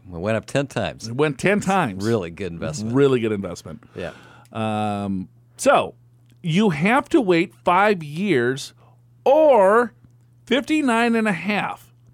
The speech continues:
Speaker 2: whichever is longer, to have access to the growth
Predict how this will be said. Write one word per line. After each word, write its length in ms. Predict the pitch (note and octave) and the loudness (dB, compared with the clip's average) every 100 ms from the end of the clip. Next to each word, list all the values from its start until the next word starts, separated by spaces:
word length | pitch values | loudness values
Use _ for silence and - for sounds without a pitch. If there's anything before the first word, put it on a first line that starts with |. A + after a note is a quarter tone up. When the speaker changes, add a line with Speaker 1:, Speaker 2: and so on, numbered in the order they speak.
| _ - | _ -2
Speaker 2:
whichever 680 | E3 - - G3 G#3 A3 | -2 -2 -2 0 4 2
is 260 | G#3+ F#3+ D#3 | 2 -2 0
longer, 560 | F3 F#3+ F3+ - - - _ _ _ _ - | 2 2 2 -4 -12 -20 _ _ _ _ -4
to 140 | E3 | -2
have 220 | D#3+ D#3+ - | 0 -2 -2
access 480 | F#3 A3 - A3+ - | 0 0 -2 -6 -6
to 220 | - G3+ | -4 -2
the 120 | F#3 | 0
growth 460 | D#3+ D3 D#3+ D3 | -2 0 2 2